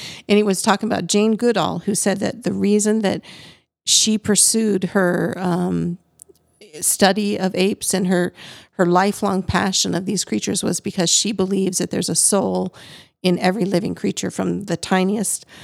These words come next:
living being to humans to whatever. And that was what inspired her to her life's work. And I thought that was a, a beautiful, I'm not sure I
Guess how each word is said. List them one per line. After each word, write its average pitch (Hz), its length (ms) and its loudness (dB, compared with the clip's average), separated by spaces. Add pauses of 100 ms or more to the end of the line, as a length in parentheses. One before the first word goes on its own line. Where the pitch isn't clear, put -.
(220)
living 190 280 4
being 170 360 2
to - 160 -2
humans 185 540 2
to 180 120 -2
whatever. - 480 0 (560)
And 170 300 2
that 175 220 2
was 190 220 0
what 185 140 2
inspired 175 640 0
her 175 280 0
to - 640 0 (200)
her 180 180 2
life's - 380 0
work. - 360 -4 (540)
And 185 140 4
I 170 100 2
thought 185 240 2
that 180 160 -2
was 165 180 0
a, 160 360 0 (600)
a 175 80 4
beautiful, 185 440 2
I'm 185 160 2
not 170 200 0
sure - 240 0
I - 220 -2